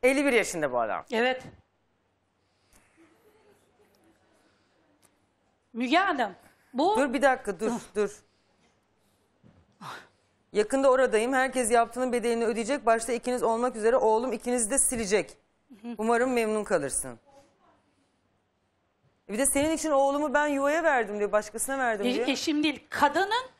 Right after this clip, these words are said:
Speaker 2: e,
Speaker 1: He.
Speaker 2: on beş yaşında oğlu var. Çocuğuyla Avusturya'da yaşıyor bu kadın.
Speaker 1: He.
Speaker 2: Çocuğuyla problem yaratıyor. Çocuğu babasına verebilmek için çocuğunu babasına verdi, Türkiye'ye geldi.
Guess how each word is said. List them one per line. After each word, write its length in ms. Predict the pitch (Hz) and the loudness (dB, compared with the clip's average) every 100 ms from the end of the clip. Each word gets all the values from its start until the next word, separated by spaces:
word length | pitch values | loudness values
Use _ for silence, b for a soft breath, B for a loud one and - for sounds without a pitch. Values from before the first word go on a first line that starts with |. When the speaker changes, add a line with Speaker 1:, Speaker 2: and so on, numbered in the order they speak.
| b b - | b b -2
Speaker 2:
e, 120 | 262 | 2
Speaker 1:
He. 100 | 359 | 2
Speaker 2:
on 180 | 262 320 | 0 0
beş 160 | 339 | -2
yaşında 360 | 349 - 320 311 | -2 -2 0 -2
oğlu 380 | 330 294 330 415 | 2 2 2 4
var. 180 | 415 466 - - b b b - | 4 2 -2 -16 b b b -2
Çocuğuyla 520 | 320 262 403 415 339 | -2 0 0 2 2
Avusturya'da 460 | 311 - 403 403 302 | 2 -2 -2 0 0
yaşıyor 360 | 277 - 254 | -2 -2 -4
bu 60 | - | 0
kadın. 320 | 254 - 208 - - | 0 0 -6 -10 -8
Speaker 1:
He. 360 | 196 180 185 220 | -4 -2 -2 0
Speaker 2:
Çocuğuyla 400 | 311 339 415 415 | 0 2 2 2
problem 460 | 339 359 359 440 453 | 2 2 4 2 4
yaratıyor. 540 | 392 359 - 392 466 | 2 2 0 -2 -2
Çocuğu 300 | 339 294 359 | -4 -2 2
babasına 400 | 339 339 359 339 | 2 2 2 2
verebilmek 480 | 330 339 339 392 370 | 2 -2 0 0 -2
için 220 | - 440 466 b b b - | -2 -2 -2 b b b -4
çocuğunu 420 | 311 294 370 370 | -2 0 2 4
babasına 480 | 359 370 370 339 285 | 4 4 2 2 4
verdi, 360 | 415 392 427 - | 4 2 -4 -4
Türkiye'ye 440 | 403 - 339 285 | -4 2 2 4
geldi. 440 | 240 208 185 175 | 2 0 -2 -8